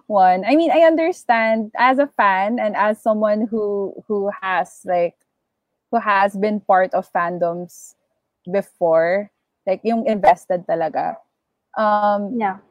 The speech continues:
Speaker 1: I under-, I understand, um, how much you can love someone you idolize, pero it shouldn't come to a point where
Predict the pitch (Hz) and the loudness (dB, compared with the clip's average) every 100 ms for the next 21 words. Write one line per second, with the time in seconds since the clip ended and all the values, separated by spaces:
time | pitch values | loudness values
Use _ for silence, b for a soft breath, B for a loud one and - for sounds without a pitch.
0 | - 254 302 294 - 269 311 294 302 - | -2 2 4 2 2 4 4 2 -4 -4
1 | 185 185 190 180 196 B B _ 190 185 | -4 -2 -6 -10 -16 B B _ -2 0
2 | 180 185 180 - _ _ _ _ _ _ | -2 -4 -10 -18 _ _ _ _ _ _
3 | - - - 226 214 208 208 208 202 - | -20 -20 -4 2 4 4 4 0 -2 -6
4 | 208 214 202 196 185 185 175 - 185 180 | -10 -6 -4 0 0 -2 -6 -10 -8 -4
5 | 180 180 - 160 165 165 160 165 196 208 | -4 -6 -6 -6 -6 -2 -2 0 -4 -8
6 | _ _ _ _ _ 233 240 254 - - | _ _ _ _ _ 2 4 2 0 0
7 | 240 254 254 _ 247 214 214 214 208 _ | 2 2 0 _ 0 2 0 -2 -2 _
8 | 190 185 185 - 196 190 180 175 175 170 | -2 -2 -6 -10 -6 -2 -2 -2 -2 -4
9 | 175 | -6